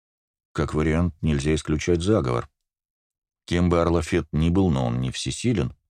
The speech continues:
и сам вынужден соблюдать некие правила. А что, если где-то там дальше, через пару прыжков,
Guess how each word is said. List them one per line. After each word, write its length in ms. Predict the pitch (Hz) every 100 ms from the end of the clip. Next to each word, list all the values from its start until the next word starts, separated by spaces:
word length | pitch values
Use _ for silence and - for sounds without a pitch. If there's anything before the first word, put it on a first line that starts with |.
| _ _ _ _ -
и 100 | 69
сам 360 | - 95 117
вынужден 500 | 104 104 78 62 64
соблюдать 520 | 62 69 67 73 73 -
некие 380 | 73 71 - 73
правила. 480 | - 78 53 50 - _ _ _ _ _ _ _ _ _ _ _ _ _ _ _ _
А 60 | 65
что, 220 | - -
если 360 | 101 87 - 80
где-то 460 | 69 69 85 80
там 300 | 76 78 73
дальше, 440 | 65 78 98 - -
через 380 | - 69 78 -
пару 280 | 80 76
прыжков, 600 | 71 87 87 - 58 -